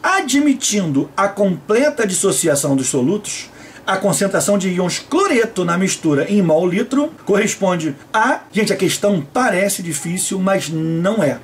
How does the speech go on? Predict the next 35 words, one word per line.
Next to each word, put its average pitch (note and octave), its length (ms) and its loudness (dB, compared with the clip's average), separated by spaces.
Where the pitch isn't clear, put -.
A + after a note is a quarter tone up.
A G#3 100 2
primeira C#4+ 320 2
coisa G#3 160 0
que - 80 -8
você - 20 -14
tem E3+ 120 -4
que C#3 60 -10
fazer D3 200 0
é F#3+ 40 2
o G3 40 2
seguinte, C#3 400 0
repara E3 320 0
só, A#2 340 -2
solução E3+ 640 0
A A#3 300 0
e A#3 80 0
a A#3 80 2
solução A3 420 0
B. C3 280 0
Vamos F#4 200 0
dissociar E3 500 2
esses B2+ 180 -6
dois C3+ 220 0
solutos? C#3+ 560 0
Cloreto A#3+ 460 2
de A3+ 100 -4
potássio, D#3+ 640 -2
K D3+ 240 0
C C#3+ 200 0
L, B2 520 -2
se - 340 0
dissociando D#3+ 880 0
em A2+ 200 -4
K F3+ 180 0
mais, C#3+ 640 -4